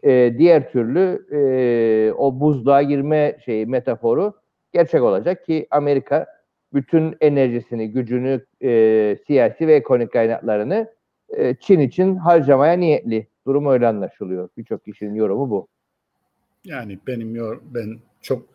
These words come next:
Speaker 2: iki bin üçten sonra, referandumdan sonra Kıbrıs sorunu zaten buzluğa girdi.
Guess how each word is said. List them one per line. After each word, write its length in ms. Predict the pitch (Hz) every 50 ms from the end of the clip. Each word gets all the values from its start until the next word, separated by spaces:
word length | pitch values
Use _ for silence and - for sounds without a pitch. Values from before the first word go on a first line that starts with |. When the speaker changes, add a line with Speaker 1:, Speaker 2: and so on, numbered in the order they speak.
| _ _ _ -
Speaker 2:
iki 320 | 135 135 135 - 151 135
bin 100 | 135 147
üçten 480 | 143 135 131 - - 156 139 135 131 127 -
sonra, 440 | - - 127 113 107 98 104 117 127
referandumdan 680 | 151 147 156 175 175 175 170 165 143 120 117 117 107
sonra 420 | 101 - - 117 147 170 160 - - - _ _ _
Kıbrıs 300 | - 139 - - 135 127
sorunu 340 | - - 113 101 101 113 120
zaten 380 | 131 135 123 - 143 139 143
buzluğa 360 | 143 139 113 98 101 107 127 139
girdi. 380 | 127 127 110 92 80 92 82